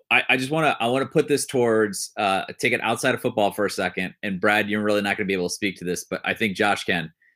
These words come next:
Uh, when you tell your wife you're gonna be home at six o'clock and you show up at five thirty, she's excited. When you tell your wife you, you're gonna show up at five and you show up at five thirty, she's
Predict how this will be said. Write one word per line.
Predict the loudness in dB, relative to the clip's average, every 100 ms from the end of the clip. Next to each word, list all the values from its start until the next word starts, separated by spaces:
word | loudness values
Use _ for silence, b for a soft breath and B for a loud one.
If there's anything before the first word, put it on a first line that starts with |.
| _ _ _
Uh, | 2 2 2
when | 0 0 2
you | 0
tell | 2 4
your | 4 4
wife | 4 4 2 -2 -10 _ _ -6
you're | 0
gonna | 2 2
be | 0
home | 0 0 0 -2 -4
at | -4 -4
six | -2 -4 -4
o'clock | -6 0 2 2 -2 -8
and | -6
you | -4
show | 0 0
up | 0
at | -2
five | 2 0 0
thirty, | 2 2 2 -2 -8
she's | -12 -10 -8
excited. | -6 -6 -2 0 0 -2 -10 -16 _ _ -6
When | -6
you |
tell | -2 2
your | 4
wife | 4 2 2
you, | -2 -4 -4 -8
you're | -2
gonna | -2
show | 2 0
up | 0
at | -4 0
five | 2 2 0 -2
and | -2
you | -2
show | 0 -2
up | 0
at | -2
five | 0 0 0 2
thirty, | 4 4 2 -4 -10 _ _ _
she's | -6 -6